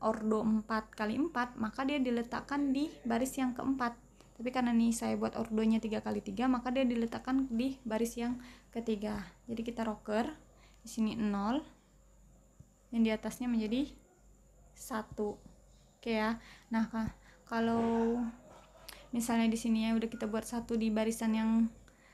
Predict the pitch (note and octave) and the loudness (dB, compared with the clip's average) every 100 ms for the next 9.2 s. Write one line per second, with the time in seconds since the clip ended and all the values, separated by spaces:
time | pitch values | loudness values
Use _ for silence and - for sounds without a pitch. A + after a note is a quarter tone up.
0 | - A#3 A#3 A3+ A3+ A3+ A3 A3 A3+ - | -8 -4 0 0 2 2 4 2 0 0
1 | A3+ G#3 G#3 - - - - A#3 A#3 D#4 | 0 2 0 -2 -10 -20 -6 -4 0 0
2 | C4 A3 A3+ - A3+ A3+ A3+ A#3 A3+ A#3 | 2 2 2 2 2 4 2 0 -2 -2
3 | B3 D#4 B3 G3+ A3 A3+ A3+ A3 A3 A3+ | 0 0 2 2 0 0 -2 -2 -4 -2
4 | A3+ A3+ C4 B3+ A#3 - - C#4 C#4 A#3 | 0 0 0 -2 -4 -10 -12 -4 -2 0
5 | A3+ A3 G#3+ - - - - - - A3 | 0 -2 -4 -8 -20 -20 -20 -20 -8 -4
6 | A3 A3 G#3+ A3 A3+ A3 G3+ G3 F#3+ - | -4 -4 -2 -2 -2 -4 -4 -6 -14 -16
7 | - - - - A3 G3 A#3+ A#3+ B3 A#3 | -20 -20 -20 -16 -12 -6 -2 0 0 0
8 | A#3 C4 - - A3+ G#3 G3+ G#3 G#3+ G#3+ | 0 -2 -8 -8 -2 -2 0 -2 -4 -6
9 | G3+ G3 | -6 -6